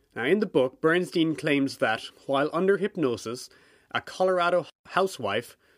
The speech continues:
who he names Ruth Simmons, her real name was Virginia Tighe, regressed to younger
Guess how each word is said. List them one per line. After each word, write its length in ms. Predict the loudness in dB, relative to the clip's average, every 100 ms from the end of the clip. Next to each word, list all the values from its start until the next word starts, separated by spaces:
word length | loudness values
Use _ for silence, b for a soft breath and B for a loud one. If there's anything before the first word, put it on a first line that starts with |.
| b b b
who 140 | -4 0
he 120 | 2
names 380 | 2 2 0 -4
Ruth 400 | -2 -2 -2 -6
Simmons, 560 | -4 -2 0 -2 -4 -8 b b b b
her 120 | -2
real 180 | 2 2
name 200 | 2 0
was 180 | -2 -4
Virginia 480 | -6 -2 -2 -2 -4
Tighe, 400 | -4 -4 -4 -6 b b b b b b b
regressed 600 | -2 0 2 2 0 -10
to 140 | -6 -2
younger 480 | 2 2 2 2